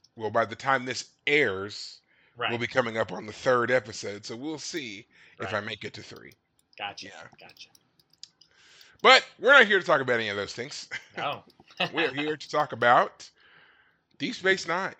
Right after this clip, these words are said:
Speaker 2: Yeah.
Speaker 1: The, the show that's thirty years old, but still somehow manages to maintain its relevance even today. So, David, before we go any further, would you like to give our recap this week?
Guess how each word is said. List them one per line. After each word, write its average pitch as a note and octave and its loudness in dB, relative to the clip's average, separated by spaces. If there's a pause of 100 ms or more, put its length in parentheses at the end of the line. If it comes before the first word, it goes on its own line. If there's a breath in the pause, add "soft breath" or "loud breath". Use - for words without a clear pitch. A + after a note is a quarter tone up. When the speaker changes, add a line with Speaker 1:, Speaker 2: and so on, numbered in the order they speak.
(340)
Speaker 2:
Yeah. C3+ 0
Speaker 1:
The, A#2 -12
the A2+ -14
show C#3+ -2
that's B2 -6
thirty A#3+ 2
years G2+ -6
old, F#2+ -10 (300)
but A#2+ -8
still F#3+ -2
somehow F3 -4
manages C#3+ -10
to C3+ -16
maintain B2+ -12
its A#2+ -14
relevance A#2+ -10 (380)
even A#2 -10
today. A2+ -12 (540 loud breath)
So, - -2
David, C3+ -6 (420)
before - -12
we C#3 -6
go C3+ -8
any B2 -10
further, C3 -8
would C3+ -14
you E3 -12
like F3+ -12
to E3 -18
give E3 -12
our E3 -10
recap F#3 -16
this - -18
week? - -20